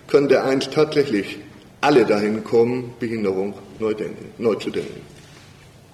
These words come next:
Auf diese Weise näherten wir uns Adornos anfangs zitierten Stand der Versöhnung an,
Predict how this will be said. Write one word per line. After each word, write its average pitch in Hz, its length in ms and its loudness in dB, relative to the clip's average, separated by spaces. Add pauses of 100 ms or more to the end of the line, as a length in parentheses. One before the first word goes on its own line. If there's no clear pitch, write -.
(1040)
Auf 113 140 -4
diese 165 320 4
Weise 151 460 2 (520)
näherten 127 580 0
wir 165 180 2
uns - 200 -4
Adornos - 600 0
anfangs 120 560 -6
zitierten 135 480 -8
Stand - 420 -4
der 123 80 0
Versöhnung 104 640 -2
an, 85 320 -8